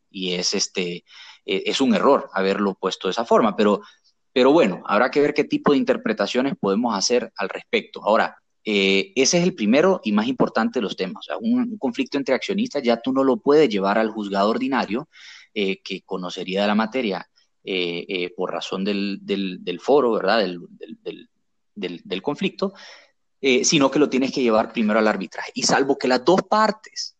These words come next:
estén expresamente de acuerdo en someterlo a los juzgados y eternizarlo, porque ahí está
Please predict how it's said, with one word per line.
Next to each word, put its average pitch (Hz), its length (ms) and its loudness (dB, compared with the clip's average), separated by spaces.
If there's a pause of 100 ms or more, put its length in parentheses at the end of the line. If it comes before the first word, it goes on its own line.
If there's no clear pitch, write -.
(120)
estén 156 640 -2
expresamente 156 720 0
de 117 80 4
acuerdo 117 380 2
en 101 60 -2
someterlo 104 540 -2
a 101 40 0
los 95 120 -2
juzgados 107 560 0
y 123 140 4
eternizarlo, 120 880 2
porque 104 260 -6
ahí 202 160 2
está 139 340 0